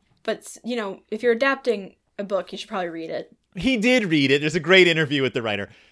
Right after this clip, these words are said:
Speaker 2: I don't want to slam the writer of the musical Nightmare Alley, uh,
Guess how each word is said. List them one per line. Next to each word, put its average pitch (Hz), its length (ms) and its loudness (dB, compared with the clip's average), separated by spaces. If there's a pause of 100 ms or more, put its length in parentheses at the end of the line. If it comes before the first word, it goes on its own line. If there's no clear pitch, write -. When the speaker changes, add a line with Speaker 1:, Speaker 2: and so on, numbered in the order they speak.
(220)
Speaker 2:
I 202 100 4
don't 233 120 0
want 233 100 -4
to 202 60 -4
slam 170 280 -4
the 151 80 0
writer 131 220 2
of 120 80 -4
the 120 60 -6
musical 110 260 -10
Nightmare 104 280 -10
Alley, 92 400 -10
uh, 104 560 -12